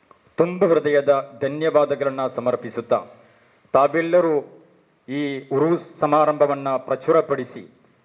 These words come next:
ತಾವೆಲ್ಲರೂ ಆಗಮಿಸಿ, ತಮ್ಮೆಲ್ಲರನ್ನ ಈ ಸಮಾರಂಭಕ್ಕೆ ಕರೆತನ್ನೆ-, ತ-, ಕರೆತನ್-, ತರಬೇಕಾಗಿ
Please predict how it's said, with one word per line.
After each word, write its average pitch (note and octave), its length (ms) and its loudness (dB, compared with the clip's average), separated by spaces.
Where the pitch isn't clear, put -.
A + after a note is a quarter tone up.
ತಾವೆಲ್ಲರೂ E3 540 2
ಆಗಮಿಸಿ, C#3 760 -2
ತಮ್ಮೆಲ್ಲರನ್ನ D3 680 0
ಈ B2+ 100 -10
ಸಮಾರಂಭಕ್ಕೆ C3 800 0
ಕರೆತನ್ನೆ-, B2+ 920 -2
ತ-, - 240 -2
ಕರೆತನ್-, C#3 640 0
ತರಬೇಕಾಗಿ C3 640 -2